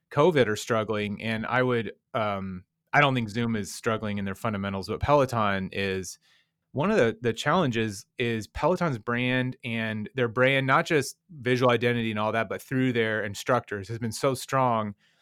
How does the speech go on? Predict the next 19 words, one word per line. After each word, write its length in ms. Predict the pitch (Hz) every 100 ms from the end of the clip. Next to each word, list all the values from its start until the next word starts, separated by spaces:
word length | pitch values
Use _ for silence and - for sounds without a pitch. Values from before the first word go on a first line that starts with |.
| _ _ _
It 60 | -
was 80 | 143
almost 240 | 165 127
too 160 | - 196
strong. 480 | - 113 101 101 104
And 160 | - 131
then 140 | 139
they 140 | 139 127
exploded 680 | 113 - 143 151 143 120 107
due 240 | 120 120
to 480 | 113 123 117 107 107
events 340 | 135 127 123 123
that 80 |
were 120 | 107 -
outside 400 | 160 - 127 117
their 140 | 107
control, 500 | 110 95 101 95 104
which 200 | 107 -
was, 300 | 104 92 -